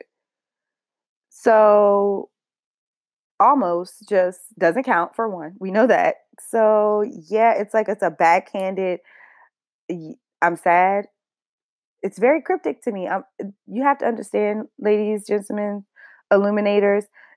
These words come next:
that the words are the codes. So once you can understand that,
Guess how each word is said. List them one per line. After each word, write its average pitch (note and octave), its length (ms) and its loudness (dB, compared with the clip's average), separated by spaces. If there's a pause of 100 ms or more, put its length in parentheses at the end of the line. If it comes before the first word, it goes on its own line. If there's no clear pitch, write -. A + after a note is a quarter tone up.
that G3+ 380 4 (1600)
the G#3+ 180 2
words F#3+ 840 0 (340)
are F#3+ 560 2 (260)
the G#3+ 60 -4
codes. F3 680 -2
So F#3+ 220 -4
once A3 340 -6
you B3+ 140 -8
can A#3+ 180 -8
understand G3+ 720 -6
that, F3 220 -4